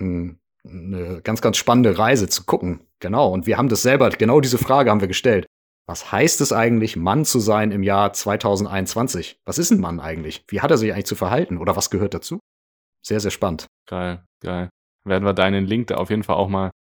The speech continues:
Speaker 2: in die Shownotes packen. Also, wenn ihr
Speaker 1: Sehr
Speaker 2: dem Dortche
Speaker 1: gerne.
Speaker 2: noch nicht folgt, dann folgt ihm auf jeden Fall. Und vielleicht könnt ihr da bei der Umfrage dann auch mitmachen.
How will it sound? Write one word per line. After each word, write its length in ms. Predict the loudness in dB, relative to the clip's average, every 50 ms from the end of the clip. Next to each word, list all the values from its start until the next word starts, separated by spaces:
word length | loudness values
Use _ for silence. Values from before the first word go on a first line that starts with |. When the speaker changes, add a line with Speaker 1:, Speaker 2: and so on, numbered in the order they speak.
| _ _ _
Speaker 2:
in 140 | -8 -6 -4
die 80 | -4 -2
Shownotes 360 | 0 0 0 0 0 -2 -4
packen. 380 | -6 -8 -8 -6 -6 -6 -6
Also, 380 | -6 -6 -6 -6 -8 -8 -10 -12 _ _ _ _ _ _ _ _ _ _ _ _
wenn 240 | -4 -2 0 0
ihr 60 | 0 0 0 0
Speaker 1:
Sehr 120 | 2 2 4
Speaker 2:
dem 40 | 4
Dortche 180 | 6 6 6
Speaker 1:
gerne. 120 | 4 4 4
Speaker 2:
noch 40 |
nicht 140 | 2 2 2
folgt, 300 | 2 2 2 2 0 -2
dann 120 | -2 -4 -2
folgt 260 | 0 0 0 0 0
ihm 80 | -2
auf 140 | -2 -2 -2 -4
jeden 140 | -6 -6
Fall. 240 | -4 -4 -2 -2 -2
Und 400 | -2 -4 -4 -4 -6 -6 -8 -12 -8
vielleicht 220 | -6 -6 -6 -4
könnt 140 | -4 -4 -2
ihr 40 | -2
da 100 | -2 -2
bei 100 | -2 -2
der 100 | -2 -4
Umfrage 360 | -4 -6 -6 -6 -6 -4 -4
dann 120 | -4 -4 -6
auch 140 | -6 -8
mitmachen. 480 | -8 -10 -10 -10 -10 -12 -12 -12 -16 -16